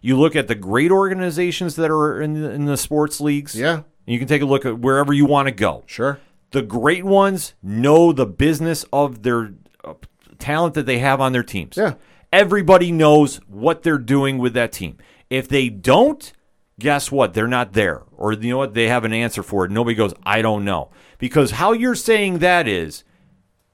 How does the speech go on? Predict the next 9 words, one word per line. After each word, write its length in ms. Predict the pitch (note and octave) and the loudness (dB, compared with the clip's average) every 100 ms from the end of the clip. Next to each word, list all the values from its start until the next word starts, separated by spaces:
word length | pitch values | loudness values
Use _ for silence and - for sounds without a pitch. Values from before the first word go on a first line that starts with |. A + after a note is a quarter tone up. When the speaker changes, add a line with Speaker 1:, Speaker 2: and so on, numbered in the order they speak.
| _ | _
Speaker 1:
your 240 | G#2 D#3+ A#3+ | -4 -2 -2
teammates 920 | - A#3+ A#3+ D#3 F2+ C2+ - - - _ _ - | -4 -4 -2 -2 -6 -10 -16 -18 -20 _ _ -8
and 160 | B2 | -4
the 60 | D3 | -4
people 340 | E3+ G3 A3 | -4 0 2
around 360 | A3 G#3 D#3 G#2+ | 2 2 2 2
there 200 | F#2 F#2 | 0 0
are 120 | A2+ | -2
saying, 460 | - C#3+ B2 A2+ | -4 -4 -2 -4